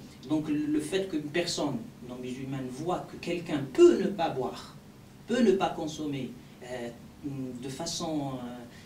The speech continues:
euh, euh, on va dire, euh, totale, et, et donc ça va certainement éveiller en, en lui, euh, l'idée de, de se, mieux se maîtriser, mieux se contrôler. Comme aussi le musulman va, euh, aujourd'hui on sait que,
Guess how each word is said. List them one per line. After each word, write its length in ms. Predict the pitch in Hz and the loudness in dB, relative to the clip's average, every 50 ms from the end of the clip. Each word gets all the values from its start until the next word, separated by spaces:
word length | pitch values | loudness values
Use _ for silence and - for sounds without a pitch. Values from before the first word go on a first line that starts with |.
| - - - | -18 -16 -12
euh, 20 | |
euh, 140 | - 120 120 - - - - - - - - - - - - - - - - - - - 123 | -10 -10 -10 -10 -10 -12 -12 -12 -12 -12 -12 -12 -12 -12 -12 -12 -12 -12 -12 -14 -14 -14 -12
on 80 | 123 | -12
va 40 | 123 | -10
dire, 180 | - 127 131 - 120 | -8 -6 -6 -6 -6
euh, 500 | 117 117 117 120 120 120 123 127 131 - - - | -8 -8 -8 -10 -10 -10 -12 -12 -12 -12 -14 -10
totale, 600 | - 151 143 - - - - - 190 185 185 185 160 135 | -8 -8 -8 -6 -6 -8 -6 -4 -4 -4 -2 -2 -2 -2
et, 400 | 127 131 127 127 127 - 131 123 | -2 -2 -2 -2 -2 -2 -4 -6
et 80 | - - - - - - - - - | -8 -8 -12 -16 -18 -18 -18 -14 -8
donc 140 | - 170 - | -6 -6 -4
ça 200 | - - 170 160 | -2 -2 -2 0
va 360 | 170 220 262 269 254 - - - - - - | 2 4 6 6 6 4 2 -4 -8 -12 -8
certainement 840 | - - - - 220 220 - - 185 160 - 233 - 349 339 - - - - - - - - - 185 | -6 -4 -2 0 -2 -2 -2 0 2 2 4 4 4 4 4 2 0 -4 -10 -14 -18 -20 -4 4 4
éveiller 460 | 196 190 - 170 175 175 175 165 147 | 6 6 6 4 4 4 4 2 2
en, 20 | |
en 500 | 143 135 135 135 131 127 127 - - - | -2 -6 -6 -6 -6 -6 -8 -8 -8 -6
lui, 460 | - - - - - - 123 104 90 - - - - - 143 | -6 -4 -4 -6 -6 -4 -4 -4 -4 -4 -6 -12 -16 -12 -8
euh, 360 | 143 139 135 127 127 127 127 - 139 | -8 -6 -4 -4 -4 -6 -6 -4 -4
l'idée 400 | 143 147 139 - - 226 240 - | -4 -4 -4 -2 0 2 2 2
de, 340 | - 135 135 135 131 123 113 | 2 0 -2 -2 -2 -2 -4
de 80 | 117 | -6
se, 240 | - - - - - - 127 123 | -6 -10 -10 -12 -14 -12 -10 -4
mieux 160 | 135 170 185 | 0 2 2
se 140 | - - - | 2 2 0
maîtriser, 680 | 123 120 120 - - - 131 - - 185 196 202 202 175 147 | -2 -2 -2 -2 -6 -8 -10 -6 0 0 2 2 2 2 2
mieux 120 | 143 147 | 0 0
se 80 | - - | -2 -4
contrôler. 500 | - - - - - 135 135 131 - - - - - - - - - - - | -4 -6 -6 -6 -4 -4 -2 -2 -2 -4 -8 -12 -16 -18 -18 -18 -18 -14 0
Comme 200 | - 262 311 359 | 6 8 8 8
aussi 260 | 359 320 - - - 466 466 440 | 8 8 6 6 6 6 6 8
le 100 | 415 392 | 8 8
musulman 380 | 349 - 359 403 - 440 349 | 8 8 8 6 4 4 2
va, 320 | - - 208 202 202 196 - - | 4 6 6 6 6 4 -2 -4
euh, 100 | - - - - - | -8 -8 -8 -8 -6
aujourd'hui 400 | 135 127 143 147 - - 320 415 | -4 -2 -2 -2 0 2 2 2
on 140 | - - - | 2 2 0
sait 220 | - - 370 392 | 0 2 4 4
que, 120 | - - | 4 4